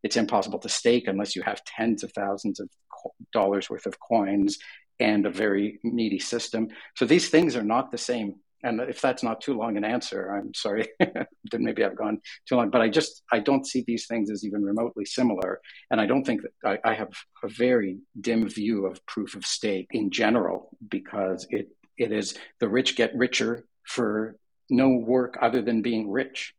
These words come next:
And the rich also get control of the system. And that's the whole point. <laughs> Like, th-, that's the whole thing we've been trying to get away from. We want work to be rewarded, honesty to be rewarded, nobody to be able to seize control of the system.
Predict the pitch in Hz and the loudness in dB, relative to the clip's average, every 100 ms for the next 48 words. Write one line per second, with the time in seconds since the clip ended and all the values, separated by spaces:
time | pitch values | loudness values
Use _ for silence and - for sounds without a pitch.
0 | _ - 110 101 101 113 107 113 104 101 | _ -8 -4 -2 -2 -2 -2 -2 -2 -2
1 | 101 104 - 104 - 104 104 98 - 139 | -4 -4 -4 -6 -4 -4 -2 -4 -2 -4
2 | - 107 98 - 104 127 - 160 - 151 | -2 -4 -2 -2 2 2 4 2 4 2
3 | - 135 143 143 - - 147 - - - | 2 0 0 -2 -2 2 2 2 -14 -20
4 | _ 156 - - - - 156 151 165 143 | _ -16 -10 -8 -6 -6 -4 2 6 6
5 | 120 127 110 143 131 117 110 113 98 143 | 6 2 2 4 4 2 0 0 0 0
6 | 190 - 92 92 95 104 117 120 - _ | 0 -4 -10 -6 -2 2 4 2 0 _
7 | 104 107 139 - - 107 104 101 107 120 | -8 0 0 -2 -10 -8 -6 -4 -4 0
8 | 139 143 131 127 - - _ _ 120 127 | 2 2 0 -4 -10 -20 _ _ 4 4
9 | 131 - 113 101 110 101 104 117 123 123 | 4 -4 -8 -6 -6 -6 0 2 4 2
10 | 123 - _ 117 123 117 117 104 107 104 | -4 -12 _ -2 -2 0 -4 -4 -4 -4
11 | 101 110 101 - 110 - 110 - 101 101 | -6 -8 -8 -6 -6 -4 -6 -4 -4 -6
12 | - - 165 - - - | -6 -4 -4 -4 -6 -8